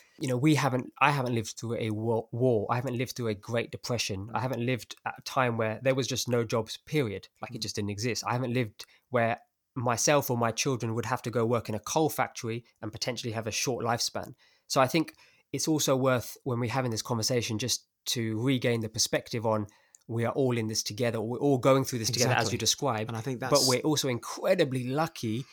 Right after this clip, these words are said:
Speaker 1: to, one, be in a, depending on where our listeners are, certain developed countries, like, that's a blessing. And just the fact that the, where we live at the moment,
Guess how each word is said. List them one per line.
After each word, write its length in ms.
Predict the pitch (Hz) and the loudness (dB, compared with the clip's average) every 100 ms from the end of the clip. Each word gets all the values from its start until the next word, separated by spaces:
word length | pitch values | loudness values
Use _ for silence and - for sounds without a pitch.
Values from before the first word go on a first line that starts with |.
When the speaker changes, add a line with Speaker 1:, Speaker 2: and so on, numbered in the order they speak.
| - _ | -20 _
Speaker 1:
to, 160 | - 127 | -4 0
one, 260 | 147 151 | 2 2
be 220 | 120 139 127 | 2 -2 -2
in 80 | |
a, 80 | 120 - _ _ - | -6 -10 _ _ -16
depending 260 | 117 131 117 | -8 -4 0
on 40 | |
where 120 | 113 110 | 2 2
our 40 | |
listeners 340 | 131 - 113 | 2 0 0
are, 160 | 113 104 - _ | 0 0 -4 _
certain 400 | - - 143 127 | -2 0 2 0
developed 420 | 117 117 113 - | -2 -2 -2 -4
countries, 460 | - 117 110 110 98 | -6 -6 -4 -6 -4
like, 160 | 123 - - | -6 -8 -8
that's 200 | 123 - | -8 -6
a 40 | |
blessing. 420 | 107 113 107 104 104 - | -6 -4 -4 -6 -10 -10
And 160 | 117 | -6
just 180 | 127 - | -4 -4
the 60 | 120 | -2
fact 280 | 131 - | -2 -2
that 160 | 123 110 | -4 -6
the, 80 | 113 | -6
where 400 | 110 127 139 139 | -2 2 4 2
we 100 | 120 | 2
live 180 | 127 135 | 0 -2
at 60 | |
the 80 | 110 | -4
moment, 380 | 113 107 113 | -4 -4 -6